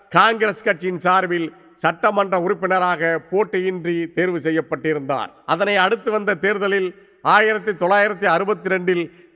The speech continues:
காங்கிரஸ் கட்சி மீண்டும் வெற்றி பெற்றது. ஆயிரத்தி தொள்ளாயிரத்தி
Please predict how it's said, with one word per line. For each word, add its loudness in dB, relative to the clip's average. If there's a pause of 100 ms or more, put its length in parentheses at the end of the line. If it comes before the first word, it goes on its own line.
காங்கிரஸ் 2
கட்சி -2 (140)
மீண்டும் 0
வெற்றி -4
பெற்றது. -4 (340)
ஆயிரத்தி 2
தொள்ளாயிரத்தி 0